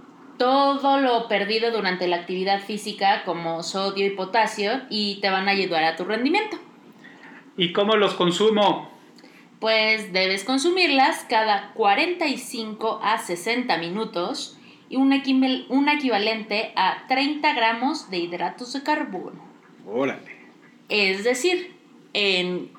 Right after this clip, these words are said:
Speaker 1: competencias ligeras no van, muchachos, no van. Por más que ustedes quieran darle un boost a su carrera y así, no van porque no les va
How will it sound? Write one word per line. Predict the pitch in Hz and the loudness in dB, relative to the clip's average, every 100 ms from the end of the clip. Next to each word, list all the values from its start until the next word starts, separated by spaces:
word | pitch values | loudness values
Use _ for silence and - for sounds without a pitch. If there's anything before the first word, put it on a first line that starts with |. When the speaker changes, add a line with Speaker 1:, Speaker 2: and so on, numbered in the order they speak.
| - | -6
Speaker 1:
competencias | 202 190 185 180 190 180 196 208 226 233 240 | -4 -2 -2 -2 0 0 0 -2 -2 -2 0
ligeras | 254 262 277 220 214 294 - - - | -2 0 0 2 2 -2 -6 -16 -12
no | 190 190 180 175 180 233 262 | -6 -4 0 0 2 0 -4
van, | 214 254 285 302 285 | 0 2 4 4 2
muchachos, | 240 180 - - - - - - | 0 -2 -6 -8 -10 -16 -16 -10
no | 190 190 226 247 | -6 -4 -2 0
van. | 254 262 262 | 0 0 -2
Por | 190 | -4
más | 202 240 | -4 -4
que | 269 | -4
ustedes | 269 247 247 247 | -2 0 -2 -2
quieran | 233 220 226 220 - - - | -2 0 -2 -6 -16 -20 -10
darle | 202 202 220 226 | -2 0 0 0
un | 226 226 220 | 0 -2 -4
boost | 196 233 226 233 - - | 0 2 2 0 -4 -4
a | 214 208 | -2 -2
su | 196 | -4
carrera | 185 175 190 196 202 202 208 - - - | -2 0 0 2 4 2 0 -12 -20 -14
y | 196 | -12
así, | 185 208 220 - - - | -6 -4 -4 -6 -20 -10
no | 202 214 233 233 | -4 -2 0 2
van | 240 233 190 | 2 2 -2
porque | 208 190 180 | -2 -2 -2
no | 202 220 240 | -2 0 0
les | 254 254 240 214 | 0 -2 -4 0
va | 202 180 254 | 2 2 -2